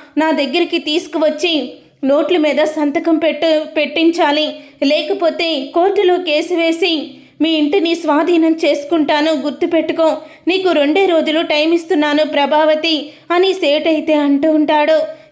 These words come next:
ఇక అది విని ఒక్కసారే షాక్ అయిపోతూ ఉంటుంది ప్రభావతి అయితే. "ఏంటొదినా,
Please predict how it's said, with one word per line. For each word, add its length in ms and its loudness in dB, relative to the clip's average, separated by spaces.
ఇక 120 0
అది 240 0
విని 460 -2
ఒక్కసారే 640 0
షాక్ 340 -2
అయిపోతూ 440 0
ఉంటుంది 760 0
ప్రభావతి 600 2
అయితే. 480 -2
"ఏంటొదినా, 760 0